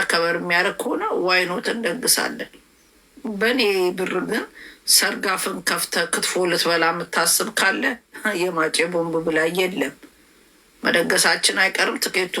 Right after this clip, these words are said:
ኦንላይን ይካሄዳል። ገንዘቡ ኤኒ ከሰርጉ የተረፈ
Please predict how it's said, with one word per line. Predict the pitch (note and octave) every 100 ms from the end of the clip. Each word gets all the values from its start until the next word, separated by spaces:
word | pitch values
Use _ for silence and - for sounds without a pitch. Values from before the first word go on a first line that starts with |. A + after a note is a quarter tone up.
| E3
ኦንላይን | D#3+ E3 E3 E3+ F#3
ይካሄዳል። | F3+ A3 A3 G#3 G#3 G3 - - - - - F3+
ገንዘቡ | F3+ G#3 G3+ F#3+ G3+ G3+ G3 -
ኤኒ | A3+ B3+ C#4+ C4+
ከሰርጉ | G#3+ - F3+ F#3 F#3
የተረፈ | F3 E3+ E3+ D3+ D#3